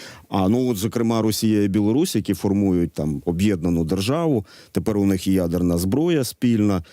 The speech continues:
і незрозуміло тепер, як взагалі з цим всім жити і як узгоджувати всі ці ступені інтеграції. Оцей сигнал про що може свідчити, якщо, звісно, він в принципі про щось може свідчити?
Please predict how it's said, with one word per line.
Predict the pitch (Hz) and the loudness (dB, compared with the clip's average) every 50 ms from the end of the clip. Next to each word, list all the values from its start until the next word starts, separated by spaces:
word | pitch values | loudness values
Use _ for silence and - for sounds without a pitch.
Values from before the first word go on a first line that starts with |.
| - - - - _ - | -20 -20 -20 -10 _ 0
і | 135 135 | 0 2
незрозуміло | 135 135 123 101 120 120 107 98 120 120 135 151 160 147 127 | 2 2 0 0 0 -2 0 0 0 0 2 2 2 0 0
тепер, | 104 117 101 - 120 117 | -2 -4 -4 -2 -2 0
як | 110 101 104 113 117 104 - | 0 2 0 0 -2 -4 -6
взагалі | 92 90 98 98 107 107 110 104 | -4 -2 0 0 2 2 0 0
з | 87 - | -2 -2
цим | - 101 98 95 | -2 0 0 0
всім | - - 95 95 95 | 0 0 0 0 0
жити | 90 95 135 160 156 - 123 104 - - - - - - | 0 0 0 -2 0 -2 -4 -4 -6 -8 -20 -20 -12 -6
і | - 98 | -2 0
як | 98 120 127 120 120 | 0 0 0 0 -2
узгоджувати | 117 98 95 107 120 123 104 92 104 104 101 101 98 - 95 | -4 -2 0 0 0 0 0 0 0 0 0 0 0 -2 -2
всі | - - 101 | -2 -2 -2
ці | 87 - 101 | -2 0 -2
ступені | 95 - - 104 92 - 101 92 92 90 | -2 -2 -2 -4 -2 0 0 2 2 2
інтеграції. | 90 87 - 95 87 87 87 76 60 60 - - - 67 | 0 0 -2 -2 -2 -2 -4 -4 -4 -6 -6 -4 -2 0
Оцей | 90 107 - 170 165 | 0 0 0 -2 -2
сигнал | - - 151 139 139 127 113 95 85 | 0 -2 -2 0 0 0 -2 -2 -4
про | - 101 104 | -4 -4 -4
що | 101 - - 135 | -4 -2 -2 -2
може | 123 110 98 85 78 87 | 0 0 -2 -2 -2 -2
свідчити, | - - 135 170 170 - 135 110 - 92 - - - - - - - | -2 0 -2 -2 -2 -2 -4 -4 -4 -4 -6 -8 -14 -20 -10 -4 -2
якщо, | 117 123 - 226 202 | -2 -2 0 -2 0
звісно, | 185 170 170 175 - - 131 120 | 0 0 0 0 0 0 0 0
він | 113 120 110 | 0 0 -2
в | 90 80 - | -2 -6 -6
принципі | - - 139 131 113 95 - 92 - - 85 | -4 -2 0 0 0 -2 -2 -4 -2 -2 -2
про | - 85 85 | -2 -2 -2
щось | 80 - 85 78 - | -2 -2 -2 -2 0
може | 90 82 80 71 82 | -2 -2 0 0 -2
свідчити? | 78 - 78 76 71 - - - - - | -4 -2 -4 -4 -6 -6 -10 -12 -12 -12